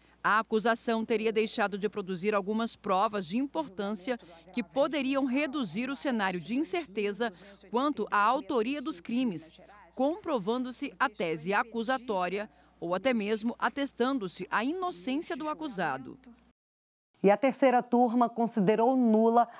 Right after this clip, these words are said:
Speaker 2: a intimação de devedor de alimentos feita a advogados sem poderes específicos. Segundo o colegiado, a lei deixa clara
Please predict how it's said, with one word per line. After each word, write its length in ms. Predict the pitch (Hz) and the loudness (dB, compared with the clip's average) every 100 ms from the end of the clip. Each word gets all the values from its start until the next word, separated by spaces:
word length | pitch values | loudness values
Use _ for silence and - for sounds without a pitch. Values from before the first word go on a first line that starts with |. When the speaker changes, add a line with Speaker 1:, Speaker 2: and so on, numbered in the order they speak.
| - | 0
Speaker 2:
a 120 | 196 | 0
intimação 640 | 247 262 262 254 - 294 370 | 2 2 2 2 2 4 4
de 120 | 277 | 4
devedor 480 | 208 196 156 214 220 | 4 2 4 2 4
de 120 | 226 | 2
alimentos 640 | 208 156 208 254 196 - - - | 2 0 0 0 -2 -6 -14 -14
feita 420 | - 294 381 339 | 4 4 6 4
a 40 | |
advogados 720 | 285 247 233 190 220 254 285 277 | 4 4 4 4 4 4 2 -2
sem 360 | - - 320 | 0 2 2
poderes 540 | 339 285 190 220 240 214 | 4 4 4 2 2 2
específicos. 1000 | 233 - 247 - 170 156 165 - 156 - - - - - | 0 2 0 2 4 4 0 0 -2 -4 -14 -20 -18 0
Segundo 380 | 311 294 392 | 2 4 4
o 60 | 311 | 4
colegiado, 760 | 226 185 156 180 202 202 156 - - - | 2 0 2 4 6 4 0 -6 0 2
a 80 | |
lei 240 | 220 214 226 | 4 4 2
deixa 320 | 226 208 262 | 2 2 0
clara 420 | - 202 190 190 | 4 6 6 2